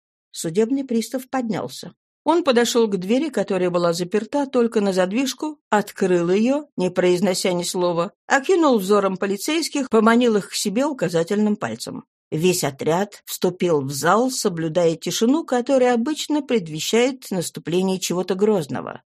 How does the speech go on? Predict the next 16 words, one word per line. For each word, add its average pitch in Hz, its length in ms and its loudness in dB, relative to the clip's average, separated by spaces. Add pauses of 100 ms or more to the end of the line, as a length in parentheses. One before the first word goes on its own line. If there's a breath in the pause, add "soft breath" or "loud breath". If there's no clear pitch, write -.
(400)
Дядюшка 311 500 2
Николс, 302 380 0
довольный 247 640 2
быстрой 214 460 0
развязкой, 254 760 -2
сулившей 262 600 0
конец 240 420 2
всем 165 340 -2
осложнениям, 180 840 0
был 339 240 0
в 254 80 -4
восторге, 139 1000 -4
что - 300 0
выпутался 156 640 -2
из 160 180 0
беды, 170 380 0